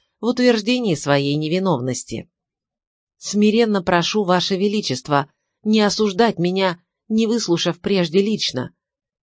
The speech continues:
Вот я здесь, не имея против себя ни единого доказательства, заключена в Тауэр, место, предназначенное для предателей,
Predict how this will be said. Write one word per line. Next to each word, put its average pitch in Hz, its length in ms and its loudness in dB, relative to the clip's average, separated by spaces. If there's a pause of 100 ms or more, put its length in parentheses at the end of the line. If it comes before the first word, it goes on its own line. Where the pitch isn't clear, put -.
(120)
Вот 190 340 2
я 185 200 2
здесь, 160 460 0 (280)
не 214 240 2
имея 220 260 4
против 196 320 -2
себя 202 300 0
ни 202 240 0
единого 190 380 0
доказательства, 190 880 0 (220)
заключена 185 720 0
в - 60 -10
Тауэр, 139 560 2 (340)
место, 185 400 0
предназначенное 170 960 -2
для 156 240 0
предателей, 165 800 0